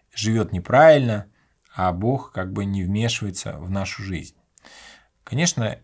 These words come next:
это не так. Верующие люди могут привести, э, сотни,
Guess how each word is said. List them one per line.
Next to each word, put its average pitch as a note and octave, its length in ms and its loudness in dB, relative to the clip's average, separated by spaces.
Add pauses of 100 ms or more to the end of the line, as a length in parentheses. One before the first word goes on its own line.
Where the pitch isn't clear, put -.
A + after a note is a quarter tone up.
это B2 200 -4
не A#2 120 2
так. - 420 -8 (180)
Верующие A#2 640 4
люди B2+ 480 0 (380)
могут A2 420 -4
привести, A2+ 840 0 (320)
э, F2 280 -6 (340)
сотни, B2 760 2